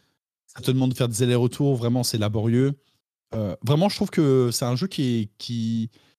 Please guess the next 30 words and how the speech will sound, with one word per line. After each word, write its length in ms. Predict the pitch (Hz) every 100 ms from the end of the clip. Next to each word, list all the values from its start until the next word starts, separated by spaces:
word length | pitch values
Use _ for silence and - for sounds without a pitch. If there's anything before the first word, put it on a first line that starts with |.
| _ _
qui 160 | - 143
a 40 |
une 260 | 131 131 123
D 240 | 110 139
A 160 | 147 156
absolument 640 | 135 - 123 123 123 120
fantastique. 680 | 107 170 160 147 - 135 -
La 100 | 104
D 160 | 110 123
A, 80 | 156
par 180 | 120 104
contre, 280 | 175 165 120
euh, 380 | 107 98 95
j'avoue, 480 | 98 107 101 151 160
euh, 280 | 113 92 90 95 _ _ _ _ _ _ -
oh, 260 | 110 104
même 200 | 117 139
au 40 | 127
niveau 220 | 120 123
du 120 | 117
style 260 | - 151 135
des 100 | 120
personnages, 500 | 113 - 123 131 127
tout 120 | 113
ça, 260 | 143 151 123
euh, 140 | 90
c'est 180 | - 95
vraiment 420 | - - 147 147
très 180 | - 135
beau. 240 | 123 131